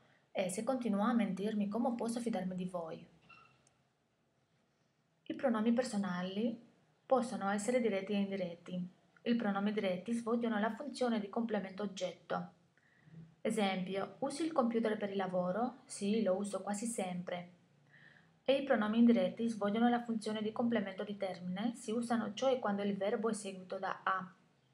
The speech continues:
"Ti devono fare una multa se parcheggi qui." A continuazione analizzerei il pronome possessivo. I pronomi possessivi servono a precisare a chi appartengono la persona,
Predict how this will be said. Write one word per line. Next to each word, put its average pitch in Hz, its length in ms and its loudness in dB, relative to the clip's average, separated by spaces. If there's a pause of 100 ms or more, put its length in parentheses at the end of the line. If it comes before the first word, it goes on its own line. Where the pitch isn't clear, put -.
(500)
"Ti 240 120 0
devono 226 340 6
fare 233 180 2
una 208 220 2
multa 214 340 0
se - 160 -2
parcheggi 196 440 -6
qui." 185 280 -6 (2500)
A - 80 2
continuazione 233 1000 0
analizzerei 226 560 2
il 320 60 -6
pronome 240 600 2
possessivo. 180 840 -8 (1300)
I 277 100 -4
pronomi 277 340 0
possessivi 208 560 -2
servono 208 460 0
a 208 60 0
precisare 208 840 -2
a 208 220 -4
chi 285 180 -2
appartengono 214 720 0
la 208 100 0
persona, 202 720 -6